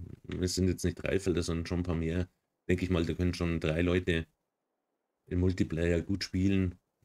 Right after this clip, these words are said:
und wo jeder dann noch eine ausreichende Zahl an Feldern hat oder beziehungsweise einer alleine oder in einem, oder mehrere Leute in einem Hof oder dann eben im Einzelspieler für jemanden, der wo mit großen, äh, Feldern arbeiten will.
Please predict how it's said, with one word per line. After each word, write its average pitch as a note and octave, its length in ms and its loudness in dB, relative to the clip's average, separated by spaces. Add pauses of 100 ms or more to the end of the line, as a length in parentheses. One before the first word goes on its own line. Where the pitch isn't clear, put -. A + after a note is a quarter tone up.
(280)
und D#2 220 -4
wo F2+ 120 2
jeder F2 260 0
dann E2+ 140 0
noch E2+ 80 0
eine F2 180 0
ausreichende E2+ 480 -2
Zahl D#2 220 -4
an E2 140 -2
Feldern F2 280 2
hat E2 240 -4 (380)
oder - 160 0
beziehungsweise E2+ 640 0
einer E2 380 0 (400)
alleine F2+ 560 2 (280)
oder E2 280 2
in C2 180 -2
einem, D#2 240 -4
oder E2 200 -2
mehrere E2+ 240 4
Leute E2+ 240 0
in D2+ 80 0
einem D#2 220 -2
Hof B2+ 320 0 (420)
oder F#2+ 240 4
dann F2+ 160 2
eben E2+ 220 0
im D2 140 -2
Einzelspieler E2+ 720 0 (280)
für F2+ 60 2
jemanden, E2 400 2
der D#2 160 2
wo D#2+ 240 0 (160)
mit E2 240 -6
großen, E2 500 0 (480)
äh, D2+ 140 -2
Feldern F2 340 2
arbeiten F#2 380 2
will. F#2+ 220 2